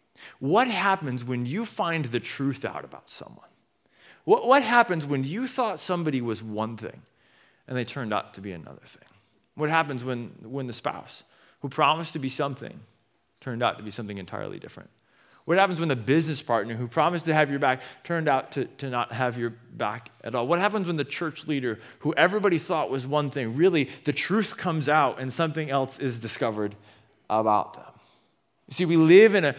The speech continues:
a culture where we have all of these facades and presentations, and when the truth comes out about somebody, we are staggered. We don't know what to do.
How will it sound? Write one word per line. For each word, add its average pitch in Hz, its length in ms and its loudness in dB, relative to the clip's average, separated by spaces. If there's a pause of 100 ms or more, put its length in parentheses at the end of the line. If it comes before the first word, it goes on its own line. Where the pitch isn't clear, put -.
(160)
a 139 100 2
culture 165 640 -2
where 139 220 2
we 139 160 0
have 156 240 2
all 208 400 6
of 180 100 2
these 185 220 -2 (180)
facades 190 680 0 (180)
and 143 160 -8
presentations, 175 920 -2
and 156 180 -2
when 156 120 2
the 143 60 -2
truth 240 360 -2
comes 170 260 -2
out 151 220 4
about 117 180 -4
somebody, 110 380 -6
we 156 240 -2
are - 100 -4
staggered. - 1300 -14 (440)
We 165 80 -8
don't 165 120 -6
know 143 80 -10
what 135 140 -16
to 156 60 -12
do. 165 220 -14